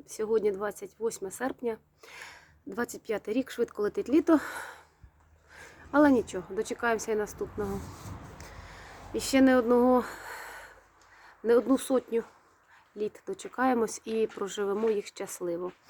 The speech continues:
Я хочу сказати слово про Коровай Фест. Ви зараз запитуєте багатенько у меседжерах, е, що ж таке Коровай Фест і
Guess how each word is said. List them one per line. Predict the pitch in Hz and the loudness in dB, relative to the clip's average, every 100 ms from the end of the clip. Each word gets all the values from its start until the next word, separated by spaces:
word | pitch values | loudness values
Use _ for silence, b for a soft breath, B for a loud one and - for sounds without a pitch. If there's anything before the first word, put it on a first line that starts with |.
| B B B B | B B B B
Я | 214 262 | 4 4
хочу | - 254 226 | 2 -4 -4
сказати | - 233 233 220 214 | -8 -4 -2 -2 -4
слово | - 262 233 | 0 2 2
про | - 208 | 0 -6
Коровай | 208 202 190 | -2 0 -2
Фест. | 185 262 302 - - _ - | 0 0 -2 -4 -18 _ -6
Ви | 226 | -4
зараз | 233 226 | 0 -2
запитуєте | 214 - 233 220 208 214 202 _ B B B B B B | -2 -2 -2 -2 -4 -4 -8 _ B B B B B B
багатенько | 214 226 254 - 247 233 - 214 - | 2 4 4 4 2 2 2 0 2
у | 254 254 240 226 214 B B B | 0 2 4 4 4 B B B
меседжерах, | 220 233 254 214 220 220 - - | 0 0 0 -2 0 0 -2 -6
е, | 190 196 | -2 -2
що | - - 269 294 | -2 2 6 6
ж | - | 4
таке | 240 247 | -2 -2
Коровай | - 240 226 214 | 0 0 2 0
Фест | 233 240 - - | -2 -2 -4 -8
і | 220 226 | -2 -2